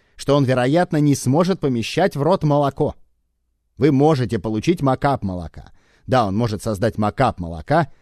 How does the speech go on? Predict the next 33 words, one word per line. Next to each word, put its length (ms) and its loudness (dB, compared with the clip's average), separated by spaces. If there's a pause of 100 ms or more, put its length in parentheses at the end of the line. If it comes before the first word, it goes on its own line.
(140)
а 120 -10
затем 280 0
вы 80 -2
говорите: 400 -4
«Теперь 340 0
выпейте 500 0
его». 300 -14 (1200)
Оно 280 -2
даже 240 0
не 140 0
приблизится 560 -2
к 80 -8
его 180 0
рту. 260 -2 (2000)
Что 260 -2
ж, 120 -8
вы 100 0
обнаружите, 680 0
что 240 -2
он 160 0
выливает 420 0
молоко 380 -4
в 80 -8
раковину, 580 0 (380)
он 160 -2
разбивает 520 -2
емкости 580 0
с 100 -10
ним, 240 0
он 100 -2
заливает 480 -2
им 140 0
улицы, 520 4